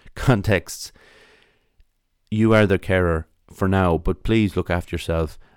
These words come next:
and keep yourself active and keep eating good food yourself and getting good night's sleep. It's as important as, uh, uh,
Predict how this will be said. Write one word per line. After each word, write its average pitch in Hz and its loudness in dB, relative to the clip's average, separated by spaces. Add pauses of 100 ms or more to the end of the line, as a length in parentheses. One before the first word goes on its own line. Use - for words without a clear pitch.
(120)
and 82 -4 (440)
keep - -4
yourself 101 -2 (300)
active 82 -6
and 80 -10
keep - -6 (200)
eating 98 -2
good 95 0
food 90 -4
yourself 87 -2
and 90 -6
getting 87 -6
good 87 -4
night's 82 -6
sleep. 87 -6 (120)
It's - -8
as 87 -10
important 101 -2
as, 92 -4 (160)
uh, - -16 (100)
uh, - -8